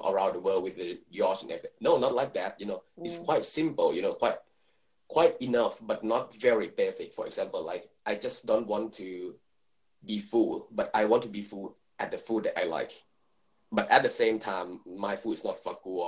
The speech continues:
Speaker 1: or, you know, like, shark fin, not like that. Just the food
Speaker 2: I,
Speaker 1: that I like,
Speaker 2: I didn't
Speaker 1: but
Speaker 2: really understand what you were talking about. Like, the
Speaker 1: No.
Speaker 2: food, the food.
Speaker 1: Yeah, yeah, it's, it's more like, um,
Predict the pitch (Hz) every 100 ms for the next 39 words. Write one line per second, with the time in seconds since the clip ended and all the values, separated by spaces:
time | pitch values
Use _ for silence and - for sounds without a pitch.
0 | 90 90 85 90 87 87 - - - 95
1 | 95 - 87 85 73 80 - 76 - _
2 | _ - 110 110 - - - _ _ _
3 | _ _ _ 110 - 302 - 202 185 170
4 | 208 202 226 214 208 208 202 202 202 185
5 | 180 180 175 170 180 175 156 - - -
6 | _ _ _ _ _ _ _ _ _ _
7 | _ _ _ _ _ 175 175 180 - 185
8 | 160 - - _ _ 180 180 196 170 -
9 | - _ - 170 143 - 170 - 165 -
10 | - _ _ 170 156 170 165 165 165 170
11 | - 123 120 117 113